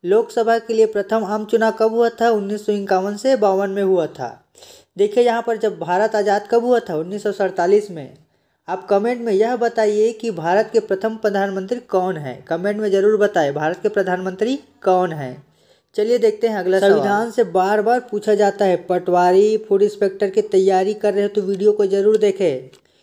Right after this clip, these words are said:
ऐसे ही प्रश्न पूछा जाता है। राज्य विधानसभा में अनुदान की मांग कौन करता है? यहाँ देखिए आप, राज्यसभा में जो विधानसभा होता है तो उसके अनुदान की मांग कौन करता है? कौन करता है जल्दी बताइए? राज्यपाल करता है।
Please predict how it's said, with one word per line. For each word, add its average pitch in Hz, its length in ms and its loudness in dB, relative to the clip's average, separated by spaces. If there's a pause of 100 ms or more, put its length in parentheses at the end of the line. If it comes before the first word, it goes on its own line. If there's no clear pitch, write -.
(140)
ऐसे 190 260 -2
ही 233 80 0
प्रश्न 208 340 0
पूछा 208 300 -2
जाता 202 280 2
है। 156 220 -2 (1080)
राज्य 202 440 0
विधानसभा 220 720 -2
में 214 140 -4
अनुदान 208 580 0
की 233 160 -4
मांग 208 340 -2
कौन 247 360 2
करता 170 380 0
है? 139 200 -8
यहाँ 175 200 0
देखिए 180 300 2
आप, 131 240 -2 (460)
राज्यसभा 214 580 2
में 214 100 -8
जो 202 100 4
विधानसभा 202 600 0
होता 196 320 0
है 180 280 0
तो 202 140 -6
उसके 202 200 -2
अनुदान 202 520 0
की 233 160 -4
मांग 202 280 -4
कौन 240 280 0
करता 160 320 -2
है? - 180 -14 (440)
कौन 214 180 -4
करता 220 280 -2
है 220 60 -2
जल्दी 196 280 -2
बताइए? 220 480 0 (720)
राज्यपाल 175 600 -2
करता 160 340 -6
है। 131 220 -10